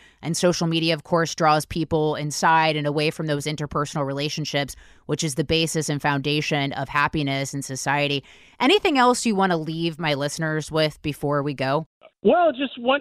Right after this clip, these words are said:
Speaker 2: it's just on this topic. I can't control myself. I just had this conversation with my wife yesterday, so it was just, like, a top of mind. But we were talking about, you know, happiness and unhappiness or whatever. And I thought, and I've thought this before, but it really struck me yesterday. It's like,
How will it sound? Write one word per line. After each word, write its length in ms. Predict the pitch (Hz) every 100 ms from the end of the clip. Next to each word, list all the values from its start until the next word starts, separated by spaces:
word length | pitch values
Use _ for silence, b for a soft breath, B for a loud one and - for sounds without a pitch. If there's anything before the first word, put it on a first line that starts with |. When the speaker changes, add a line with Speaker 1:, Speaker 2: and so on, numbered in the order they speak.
| 208
Speaker 2:
it's 160 | 208
just 160 | 254 262
on 180 | 247 262
this 80 | 226
topic. 320 | - - 156 123
I 60 |
can't 260 | - 190 185 -
control 320 | 135 - 131
myself. 340 | 123 120 120 131 -
I 60 |
just 120 | 123
had 100 | -
this 60 | -
conversation 300 | 151 120 113
with 60 | 104
my 80 |
wife 180 | 98 95 -
yesterday, 420 | 85 - - 67
so 100 | 85
it 20 |
was 100 | 85
just, 140 | 85 -
like, 100 | -
a 100 | -
top 200 | 90 -
of 100 | 85
mind. 240 | 82 82
But 160 | 67 - _ _ _ _ _ _
we 60 | 107
were 60 | 101
talking 400 | 110 101 104 95
about, 380 | 82 78 73 -
you 100 | 107
know, 300 | 80 67 71 - - - - - - - -
happiness 680 | - - 143 135 135 123 113 -
and 100 | -
unhappiness 640 | 143 151 127 123 117 107 101
or 20 |
whatever. 220 | 101 120
And 100 | 107
I 60 | 101
thought, 220 | 127 95 - _ _ _ _
and 60 | 143
I've 80 | 160
thought 140 | 226
this 100 | 131
before, 240 | 120 113
but 100 | 95
it 40 | 90
really 260 | 113 165 -
struck 220 | 131 -
me 80 | 104
yesterday. 240 | 110 104
It's 80 | -
like, 160 | 101